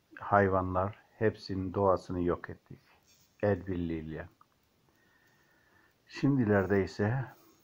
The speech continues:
karşı köylerdeki akrabalarımızla cenazeler olsun, düğünlerde olsun bir araya gelemiyoruz.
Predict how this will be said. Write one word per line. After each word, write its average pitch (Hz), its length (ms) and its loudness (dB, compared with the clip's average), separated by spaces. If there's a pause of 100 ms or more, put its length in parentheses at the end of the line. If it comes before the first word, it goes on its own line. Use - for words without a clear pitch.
(200)
karşı 107 380 -2
köylerdeki 98 840 -2 (840)
akrabalarımızla 92 1120 0 (220)
cenazeler 92 560 0
olsun, 90 600 -4
düğünlerde 92 520 -4
olsun 92 460 -6 (460)
bir 110 120 4
araya 98 360 2
gelemiyoruz. 82 920 -4